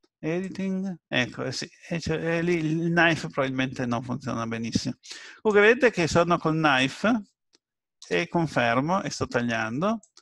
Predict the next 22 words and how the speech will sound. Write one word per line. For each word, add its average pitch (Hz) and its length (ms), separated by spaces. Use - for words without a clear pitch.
e - 160
poi, 190 380
cioè, - 220
continuo 190 480
ad 160 100
avere 151 220
il 160 80
knife 131 380
attivo, 117 640
no? 175 300
Knife 185 640
serve 147 320
per 135 320
tagliare 131 500
gli 139 60
oggetti, 123 500
quindi - 300
per - 200
avere - 200
ste - 180
cose - 260
qua. - 160